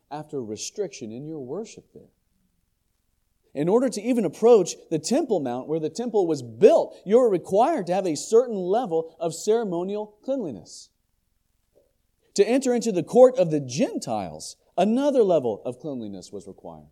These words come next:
To enter into the court of the Israelites, yet another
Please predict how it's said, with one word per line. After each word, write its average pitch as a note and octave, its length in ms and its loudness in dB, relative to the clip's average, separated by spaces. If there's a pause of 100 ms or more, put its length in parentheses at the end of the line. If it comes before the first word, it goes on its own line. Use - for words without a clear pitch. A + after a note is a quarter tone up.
(1080)
To F#3 160 0
enter A3+ 240 0
into A3+ 180 -2
the F3 80 -2
court A#3 360 6
of F#3+ 220 4
the G3+ 220 -4
Israelites, E3+ 720 0
yet F#3+ 180 2
another G#3 600 2